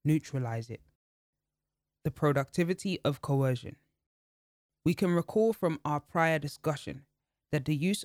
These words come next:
of force is essentially socially negative, expensive, and prone to provoke overt resistance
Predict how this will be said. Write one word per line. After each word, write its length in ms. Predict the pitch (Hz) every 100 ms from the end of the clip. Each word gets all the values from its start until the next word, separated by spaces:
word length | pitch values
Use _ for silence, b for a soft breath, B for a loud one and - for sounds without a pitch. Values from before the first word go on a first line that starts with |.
| -
of 100 | 160
force 440 | - 147 143 -
is 120 | 139 143
essentially 600 | - 180 170 - 170 160
socially 560 | - 160 165 - 170
negative, 720 | 151 151 147 - - 110 117 _ -
expensive, 800 | 139 - - 175 - 170 156 - _ _ _ _
and 200 | 143 143
prone 360 | - 170 170 165
to 100 | 151
provoke 560 | - 147 135 139 - -
overt 460 | 143 127 147 170 -
resistance 840 | 139 135 135 165 - 113 -